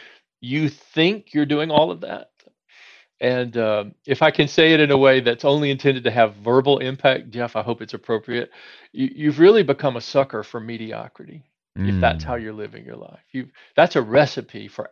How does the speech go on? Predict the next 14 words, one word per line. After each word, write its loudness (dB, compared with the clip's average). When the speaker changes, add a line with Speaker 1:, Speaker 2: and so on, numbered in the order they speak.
Speaker 1:
absolute -8
mediocrity. -20
And -6
of -14
course, -6
the -10
antidote 0
to -20
that -16
is -18
the -14
ability -18
to -20
focus -4